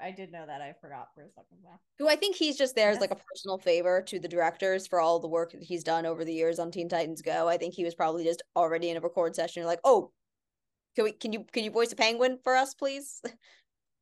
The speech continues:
Speaker 1: Can you voice a penguin who's really mad at this, uh, star have-, star child having an existential crisis?
Speaker 2: I wonder how much of a breath of fresh air it is for these longtime animation directors when they're called up to,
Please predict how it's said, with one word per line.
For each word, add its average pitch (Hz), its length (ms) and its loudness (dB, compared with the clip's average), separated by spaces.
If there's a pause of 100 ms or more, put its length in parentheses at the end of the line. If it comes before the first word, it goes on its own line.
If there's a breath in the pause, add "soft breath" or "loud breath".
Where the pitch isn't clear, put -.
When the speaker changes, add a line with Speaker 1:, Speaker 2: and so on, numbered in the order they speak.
(1200)
Speaker 1:
Can 233 140 -12
you 247 80 -12
voice 247 240 -10
a 262 60 -20
penguin 220 320 -14
who's 196 260 -16
really 196 220 -12
mad 190 240 -10
at 190 100 -20
this, 185 140 -16 (100)
uh, 170 220 -12 (240)
star 185 500 -8
have-, 180 320 -12
star 185 380 -10
child 185 340 -10
having 190 180 -14
an 180 60 -14
existential 175 640 -18
crisis? 175 460 -14 (1120)
Speaker 2:
I 302 80 6
wonder 440 240 2 (140)
how 415 120 4
much 285 220 2
of 240 80 0
a 214 80 0
breath 190 320 0
of 196 120 -6
fresh 175 300 -2
air 156 300 -2
it 165 160 4
is 170 420 -2
for 170 160 4
these 170 240 -4
longtime 170 480 0
animation 165 480 -4
directors 185 540 0
when 170 100 -6
they're 170 100 0
called 170 440 2
up 165 300 2
to, 170 320 -4